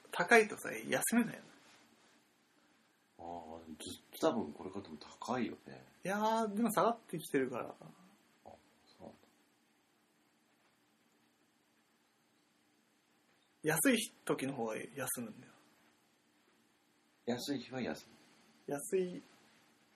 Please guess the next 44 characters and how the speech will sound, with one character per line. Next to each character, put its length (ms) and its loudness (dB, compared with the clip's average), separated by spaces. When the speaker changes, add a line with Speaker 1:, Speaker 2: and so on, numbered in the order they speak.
Speaker 1:
う 40 -8
ん、 160 -10
時 160 -8
期 100 -6
は 100 -2
休 260 -8
む。 80 -18
Speaker 2:
そ 120 -8
ん 20 -2
な 80 2
分 200 4
か 120 6
る 60 4
も 180 0
ん 40 -6
な 80 -4
の？ 220 -10
Speaker 1:
い 40 2
や、 100 10
分 120 8
か 80 6
ん 80 4
な 100 -2
い。 60 -10
だ 80 -8
か 80 -6
ら、 40 -6
ギ 100 0
ャ 60 -2
ン 60 -12
ブ 100 -14
ル。 40 -16
い 1300 -20
や、 200 2
そ 100 -4
れ 80 4
が 100 4
面 120 -2
白 140 -12
い。 80 -18
Speaker 2:
あ 40 -10
あ。 20 -16
Speaker 1:
い 40 -4
や、 220 2